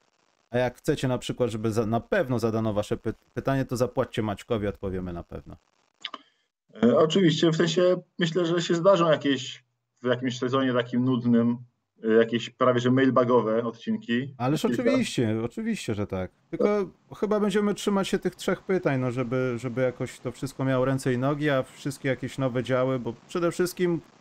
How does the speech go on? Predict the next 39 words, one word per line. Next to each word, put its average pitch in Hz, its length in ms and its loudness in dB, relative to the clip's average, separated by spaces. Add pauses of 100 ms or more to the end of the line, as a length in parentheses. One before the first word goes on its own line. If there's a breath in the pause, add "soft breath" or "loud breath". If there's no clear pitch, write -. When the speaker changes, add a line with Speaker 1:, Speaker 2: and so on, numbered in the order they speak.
(140)
Speaker 1:
słówkiem 175 540 0
klucz 165 220 -2
będzie 151 240 0
chyba 151 240 0
regularność. 135 600 0
Będziemy 120 300 -4
starali 120 340 -2
się 120 120 -8
z 107 80 -8
Maćkiem 120 320 -4
mieć 117 120 -4
jakieś 113 240 -6
regularne 110 540 0
działa-, 120 360 2 (100)
działy. 135 380 0 (680)
Co 170 160 2
mnie, 156 300 2
co 175 140 0
nas 165 220 0
wpienia, 151 520 0
idzie 127 220 0
w - 60 -14
cień, 156 320 0
ale 143 180 2
będzie 147 220 2
wydarzenie 139 460 2
tygodnia. 101 480 0
Ja 127 120 2
myślę, 135 300 0
że 131 100 -4
to 135 120 -4
będzie 131 220 0
jeden 127 200 0
z 110 40 -6
najciekawszych 120 540 -2
działów 113 320 0
w - 20 -20
polskim 110 360 -4
internecie, 107 600 -4